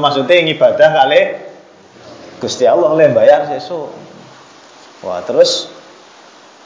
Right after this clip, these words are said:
anak-anake selak do ngeleh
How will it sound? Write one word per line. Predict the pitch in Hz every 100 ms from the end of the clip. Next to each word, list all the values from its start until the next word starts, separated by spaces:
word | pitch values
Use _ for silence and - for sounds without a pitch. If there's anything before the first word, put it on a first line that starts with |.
| - - - - -
anak-anake | 139 143 147 156 196
selak | 190 180 135
do | 147 147 143 127 - - -
ngeleh | 135 185